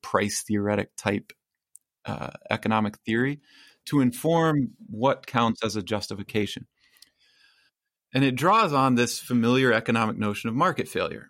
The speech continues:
right? So, you know, if you're thinking back to Micro one oh one again,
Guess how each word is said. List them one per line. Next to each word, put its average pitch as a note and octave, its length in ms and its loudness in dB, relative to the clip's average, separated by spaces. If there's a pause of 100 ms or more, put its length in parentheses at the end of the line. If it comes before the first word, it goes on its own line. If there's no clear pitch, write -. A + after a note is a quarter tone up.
right? A2+ 200 -8
So, A2 220 -4 (480)
you G#2+ 240 -10
know, G#2 60 -6
if G#2 120 -10
you're G#2 120 -8 (260)
thinking B2 280 2
back A2 240 2
to A2+ 60 -2
Micro G#2 540 0 (140)
one G#2+ 240 -2
oh G2 80 -4
one A#2 320 0
again, F#2+ 380 -6